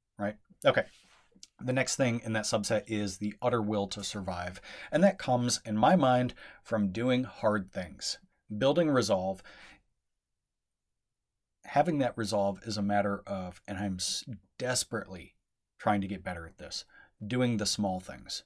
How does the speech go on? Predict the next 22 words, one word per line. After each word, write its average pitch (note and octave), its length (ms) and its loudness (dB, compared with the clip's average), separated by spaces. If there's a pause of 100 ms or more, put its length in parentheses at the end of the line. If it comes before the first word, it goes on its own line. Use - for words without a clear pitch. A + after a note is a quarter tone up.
(600)
and A2 100 -4
doing G#2+ 400 2 (140)
the A2+ 80 -2
bigger G#2 420 -4 (240)
things, - 420 -14 (320)
and A#2 120 -2
then A#2 100 2
the A#2+ 100 4
next B2 280 2
bigger G2 280 -2
things, - 440 -14 (320)
and G2+ 100 -6
having C3 360 6
that A#2 160 2
resolve G#2 400 0
to F#2+ 120 -10
take A2 240 -8
a - 60 -10
stand G2+ 420 -4
where F#2+ 180 -8
it's F#2 200 -10
necessary, - 640 -8